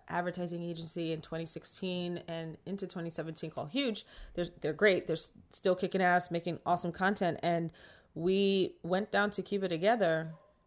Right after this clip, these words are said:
and we had the opportunity to tell this great story about Cuban skaters with the organization Cuba Skate.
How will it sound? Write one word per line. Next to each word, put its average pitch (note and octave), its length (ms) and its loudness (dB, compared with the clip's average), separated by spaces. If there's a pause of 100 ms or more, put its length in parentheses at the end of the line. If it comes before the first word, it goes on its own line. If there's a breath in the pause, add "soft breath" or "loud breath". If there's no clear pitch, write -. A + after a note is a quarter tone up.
and E3+ 260 0
we F3 340 -2
had E3+ 200 0
the F3 120 2
opportunity F#3+ 640 0
to E3 80 -2
tell D#3+ 220 0
this D#3 140 -4
great D3+ 200 -2
story D3+ 400 -2
about C#3+ 280 0
Cuban D#3+ 240 -6
skaters D#3 580 -2 (340 soft breath)
with D#3+ 440 -2
the D#3+ 100 -2
organization C#3+ 600 -4
Cuba C3 200 -8
Skate. - 260 -6